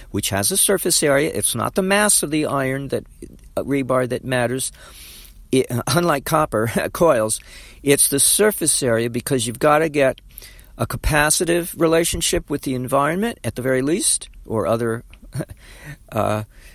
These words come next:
conductive, uh, substances nearby, such as anything, air, whatever. Um,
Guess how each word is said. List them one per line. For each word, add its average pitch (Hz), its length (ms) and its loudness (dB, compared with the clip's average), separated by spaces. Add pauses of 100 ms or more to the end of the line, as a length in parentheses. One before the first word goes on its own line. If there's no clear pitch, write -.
(140)
conductive, 127 580 0
uh, 107 220 0
substances 127 640 -2
nearby, 139 500 0
such - 300 -6
as 104 300 -4 (420)
anything, 82 460 -6
air, 95 300 -2
whatever. 95 420 -4 (500)
Um, 139 400 2